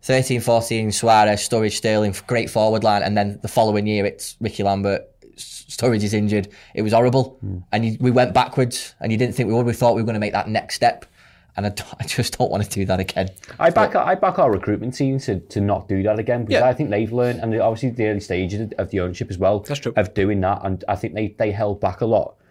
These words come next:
Speaker 2: because they were spending big fees on crap players, whereas now I don't think we do that. I know we've got analysts and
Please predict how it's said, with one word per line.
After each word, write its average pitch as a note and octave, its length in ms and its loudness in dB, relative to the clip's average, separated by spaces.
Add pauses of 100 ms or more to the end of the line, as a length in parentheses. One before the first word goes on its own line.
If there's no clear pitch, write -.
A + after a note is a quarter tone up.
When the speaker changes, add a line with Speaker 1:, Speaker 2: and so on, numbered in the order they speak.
(180)
Speaker 2:
because G2+ 340 -2
they G2+ 60 -2
were F#2 60 -2
spending G2 400 0
big G2 200 -4
fees G2 320 -2
on A2 100 -4
crap - 300 -6
players, G2+ 480 -6 (480)
whereas G2+ 200 -2
now G2 220 2
I G#2 60 -10
don't G#2 160 -4
think G2 160 -6
we F#2+ 80 -6
do F#2 220 -4
that. F#2 120 -2
I - 20 -6
know G#2+ 100 -4
we've G2+ 100 -4
got - 120 -4
analysts F#2 440 -6
and F2+ 280 -6